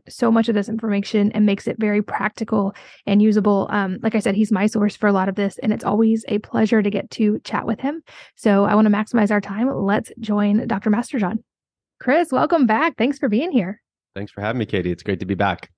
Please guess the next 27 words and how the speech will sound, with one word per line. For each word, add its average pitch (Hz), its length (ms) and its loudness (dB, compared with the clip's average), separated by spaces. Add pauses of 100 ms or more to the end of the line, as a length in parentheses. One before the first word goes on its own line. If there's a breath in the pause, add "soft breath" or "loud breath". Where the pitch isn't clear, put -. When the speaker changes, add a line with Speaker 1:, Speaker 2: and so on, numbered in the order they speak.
(320)
Speaker 1:
Well, 240 180 2
you 269 200 2
are 370 80 2
one 349 120 2
of 320 40 -4
my 294 120 2
favorite 247 260 0
people 233 280 -4
to 226 180 -2
follow 214 280 0
on 202 120 -2
Instagram 196 500 -2
because 214 400 0
all 240 160 4
of 240 80 0
your 233 100 2
posts 226 300 0
are 208 60 2
actually 220 520 -2 (120)
so 233 480 2
packed 214 320 -4
with 220 260 -4
relevant 214 360 -2
information. 196 640 0
And 208 160 0
I 196 120 0
love 220 300 0